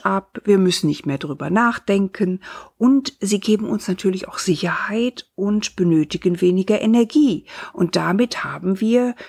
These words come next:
für alles andere viel mehr Energie übrig, also für das Entscheidende und Wichtige.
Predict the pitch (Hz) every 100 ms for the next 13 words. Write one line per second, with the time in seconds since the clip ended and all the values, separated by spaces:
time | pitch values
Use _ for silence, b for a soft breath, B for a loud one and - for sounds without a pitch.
0 | - - - 196 170 170 - - 156 160
1 | 185 214 208 - 196 185 - 175 160 156
2 | 165 165 - 254 294 - 165 - - B
3 | B B 180 180 175 - 151 160 - 147
4 | - 160 170 185 180 165 165 165 240 302
5 | - 190 185 -